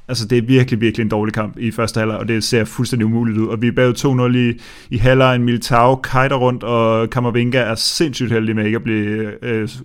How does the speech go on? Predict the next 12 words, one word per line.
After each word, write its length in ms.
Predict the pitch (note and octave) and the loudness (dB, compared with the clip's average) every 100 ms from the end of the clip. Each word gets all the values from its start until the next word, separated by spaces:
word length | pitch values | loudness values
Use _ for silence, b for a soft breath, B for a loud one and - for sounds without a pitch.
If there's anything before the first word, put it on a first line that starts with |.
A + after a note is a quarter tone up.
| B2 | -12
flået 300 | - C3+ A2+ | -2 0 0
ud, 240 | A2+ G#2 - | -2 -4 0
eller, 160 | C3+ | 4
eller 320 | B2+ A#2+ A2 | 4 2 0
simpelthen 280 | G#2+ B2+ A#2 | -2 -2 -2
blive 80 | G#2 | -4
sendt 200 | - B2+ | -2 0
ud 100 | A#2 | 0
med 140 | A2+ | -2
et 60 | A2 | -2
rødt 140 | A#2+ | -4
kort. 280 | - A#2 A2+ | -2 -4 -4